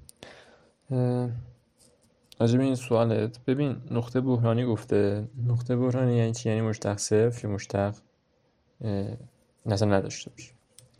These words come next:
تو اینجا گفته که نقطه بحرانی داشته باشه و یه دونه نقطه بحرانی هم باشه،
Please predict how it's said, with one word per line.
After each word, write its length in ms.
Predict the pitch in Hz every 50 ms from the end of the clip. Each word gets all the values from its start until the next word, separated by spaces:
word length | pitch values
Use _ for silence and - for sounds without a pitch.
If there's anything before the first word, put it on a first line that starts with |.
| _ - - - _ _ _ _ _ _ _ _ _ _ - - _ _ _ _ _
تو 40 | -
اینجا 180 | 127 131 139 147
گفته 300 | 147 135 - - 151 139
که 400 | 143 147 143 143 143 143 143 139
نقطه 220 | 135 131 131 - 139
بحرانی 260 | 135 123 120 123 127
داشته 320 | 123 113 110 - - 113
باشه 480 | 113 123 139 131 - 151 151 151 151 143 - -
و 140 | 117 113 110
یه 140 | 113 123 123
دونه 160 | 107 98 98
نقطه 240 | 101 101 - - 101
بحرانی 360 | 104 101 98 95 98 98 95
هم 160 | 92 92 95
باشه، 300 | 101 95 - - 101 104